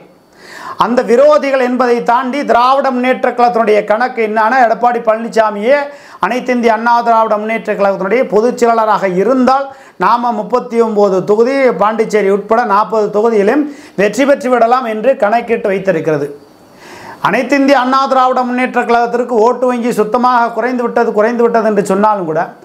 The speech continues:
நம்ம பல பேர்கிட்ட கேட்கும்போது, "அங்க போனா அந்த அதிமுக கிட்ட தான்ப்பா, ரெட்டலை சின்னத்திட்ட தான்ப்பா கை போகுது" அப்படிங்கிறாங்க.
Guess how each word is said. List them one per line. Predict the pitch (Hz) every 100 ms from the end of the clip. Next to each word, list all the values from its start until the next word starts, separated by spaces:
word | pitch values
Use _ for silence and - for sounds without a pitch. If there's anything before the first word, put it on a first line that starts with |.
| - -
நம்ம | 175 196
பல | 196 202 220
பேர்கிட்ட | 254 254
கேட்கும்போது, | 233 240 226 226 240
"அங்க | 202 180
போனா | 135 247 269 269
அந்த | 247 208
அதிமுக | 165 160 180 226 226
கிட்ட | 226 220
தான்ப்பா, | 240 254 262 220 170 156
ரெட்டலை | 165 220
சின்னத்திட்ட | 208 220 202 202 190
தான்ப்பா | - 214
கை | 170 180
போகுது" | 180 180 165 147
அப்படிங்கிறாங்க. | 143 147 143 127